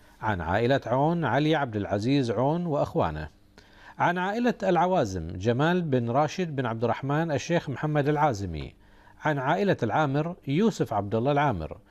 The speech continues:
عن عائلة الضاعن يوسف عبد الله الضاعن، عائلة عبد العزيز نور، عائلة المرحوم خليفة مبارك خليفة،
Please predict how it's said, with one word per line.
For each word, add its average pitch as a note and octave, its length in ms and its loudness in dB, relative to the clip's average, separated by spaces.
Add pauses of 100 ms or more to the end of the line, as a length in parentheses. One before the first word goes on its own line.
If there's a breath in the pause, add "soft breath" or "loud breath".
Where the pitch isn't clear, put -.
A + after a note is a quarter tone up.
(200 soft breath)
عن A#2 200 0
عائلة A2+ 440 0
الضاعن C3+ 680 0
يوسف D#3+ 560 0
عبد G2+ 200 -2
الله A#2 180 2
الضاعن، F2 580 -2 (560 loud breath)
عائلة G#3 420 0
عبد D#3+ 120 -4
العزيز C#3+ 400 2
نور، C3+ 300 -2 (340)
عائلة A2+ 480 2
المرحوم A2+ 440 -2
خليفة D3 440 0
مبارك B2+ 400 0
خليفة، B2 460 -2